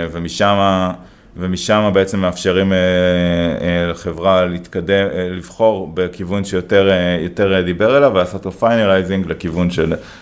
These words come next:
ספר מותג, ומה שנקרא הטמעה. משם אנחנו, ברגע שיש שפה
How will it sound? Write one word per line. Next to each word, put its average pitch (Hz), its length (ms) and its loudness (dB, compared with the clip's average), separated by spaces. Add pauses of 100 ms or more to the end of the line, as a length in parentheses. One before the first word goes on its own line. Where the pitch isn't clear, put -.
ספר 98 300 -4
מותג, 95 320 0 (100)
ומה 92 140 -4
שנקרא 92 440 0
הטמעה. 87 420 -2 (300)
משם 104 340 0
אנחנו, 92 460 0
ברגע 95 240 2
שיש 95 160 -4
שפה - 420 -2